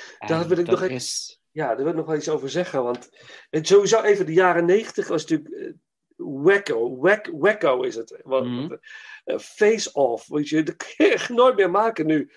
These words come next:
Speaker 1: Maar iedereen vindt dat zo fantastisch. Ik heb het
Speaker 2: Er
Speaker 1: er
Speaker 2: komt deel twee, hè?
Speaker 1: Komt er een deel twee?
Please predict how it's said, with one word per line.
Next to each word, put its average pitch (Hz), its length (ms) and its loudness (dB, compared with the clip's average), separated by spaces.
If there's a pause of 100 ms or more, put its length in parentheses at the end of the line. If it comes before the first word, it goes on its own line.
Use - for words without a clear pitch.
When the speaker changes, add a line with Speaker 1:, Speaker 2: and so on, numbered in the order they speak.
(140)
Speaker 1:
Maar 165 120 -6
iedereen 175 640 -2 (380)
vindt 208 320 -4
dat 190 420 -4 (100)
zo 175 640 2
fantastisch. 143 920 -4 (260)
Ik - 120 -16
heb 156 100 -4
het 147 100 -12
Speaker 2:
Er 151 60 -2
Speaker 1:
er 135 60 -8
Speaker 2:
komt 120 220 -2
deel 123 140 -2
twee, 151 280 -2
hè? 127 120 0 (460)
Speaker 1:
Komt 220 200 -2
er - 60 -4
een 220 60 0
deel 254 180 0
twee? 311 440 -4